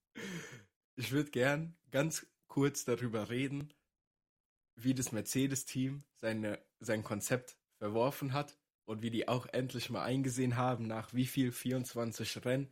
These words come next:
„Okay, das ist nicht das Gelbe vom Ei, wir brauchen was anderes.“ Laut Toto Wolff im Sky-Interview meinte er ja, ja, das Konzept ist Quatsch,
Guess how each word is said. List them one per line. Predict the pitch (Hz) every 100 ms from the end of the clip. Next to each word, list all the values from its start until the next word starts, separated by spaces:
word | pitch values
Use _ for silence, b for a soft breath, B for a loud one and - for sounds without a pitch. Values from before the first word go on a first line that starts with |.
| b
„Okay, | 104 104 101 87 -
das | 104
ist | 98
nicht | 104 -
das | 104 -
Gelbe | 107 104
vom | 107 104 92
Ei, | 117 107
wir |
brauchen | 101 107 104 101
was | 101 -
anderes.“ | 117 131 139 151 - _ _ _ _ _ _ _ _
Laut | 107 113 120 -
Toto | 127 123 117 104
Wolff | 123 151 - - _ _ _ -
im | 110 104
Sky-Interview | - - 120 123 131 135 127 131 147 165 b b b _
meinte | 107 120 120
er | 117
ja, | 117 113 113 - _ -
ja, | 92 85
das | 101 -
Konzept | 110 98 107 -
ist | 92
Quatsch, | - 117 - -